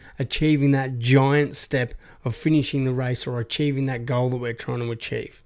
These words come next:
So to get more motivation, just start delving into personal development. Reason number four, the last reason that I have for you today, is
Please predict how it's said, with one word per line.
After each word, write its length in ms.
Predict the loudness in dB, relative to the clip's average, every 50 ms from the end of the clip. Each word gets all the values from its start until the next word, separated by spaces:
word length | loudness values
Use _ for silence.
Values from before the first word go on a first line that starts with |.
| _ _
So 220 | -2 2 4 4 2
to 160 | 2 2 2
get 140 | 2 2 4
more 140 | 2 0
motivation, 840 | 0 0 0 0 0 0 0 -2 -2 -4 -2 -2 -2 -2 -2 -2 -4 -10 -20 -20 -20 -20 _
just 240 | 0 0 0 0 0
start 600 | -8 -10 -2 0 2 4 4 2 0 -2 -8 -10 -10 -12 -14 -14 -14 -8 -6 -6 0
delving 460 | 2 4 4 4 4 4 4 4 6
into 460 | 4 4 4 2 0 -2 0 -2 -2 -2
personal 500 | -2 -2 -2 -2 0 0 0 0 0 0
development. 580 | 0 0 0 2 2 0 0 -2 -6 -12 -12 -16 -20 -14 -4
Reason 400 | 2 6 6 6 6 6 2 2
number 240 | 2 2 2 0 0
four, 360 | -2 0 2 4 4 4 4
the 100 | 4 4
last 400 | 2 4 2 4 2 2 0 0
reason 680 | 2 4 4 4 4 4 2 2 2 2 2 0 0
that 200 | 0 2 2 2
I 160 | 2 2 2 2
have 280 | 2 2 2 0 0
for 100 | -2 0
you 120 | 2 2 2
today, 580 | 2 0 0 2 2 2 2 2 0 -2 -4 -8 -16 -20 -20 -10 -2
is 260 | 2 2 4 2 2